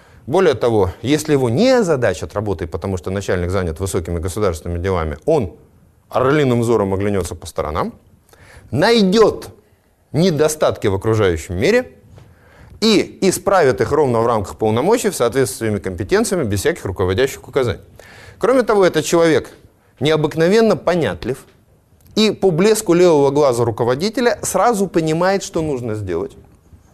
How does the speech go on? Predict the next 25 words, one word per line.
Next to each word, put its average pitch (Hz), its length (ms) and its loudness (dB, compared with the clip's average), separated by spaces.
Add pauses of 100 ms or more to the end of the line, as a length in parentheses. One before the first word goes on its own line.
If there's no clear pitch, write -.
(680)
После 220 280 2
чего 208 280 2
с - 40 -6
топотом 156 460 -2
уносится 139 480 -2
вдаль, 104 300 -2 (880)
добивается 180 600 2
блестящих 135 640 0
результатов, 117 580 -2 (200)
возвращается 147 840 2
обратно 113 420 0
с - 100 -4
результатом, 110 760 0 (320)
вносит 143 520 2
их 101 140 -2 (440)
в - 100 -12
кассу, 135 480 -2 (480)
после 147 200 0
чего 180 240 4
становится 143 520 2
в 156 60 0
угол 233 320 0
и 190 120 0
не 226 140 2
отсвечивает. - 680 -6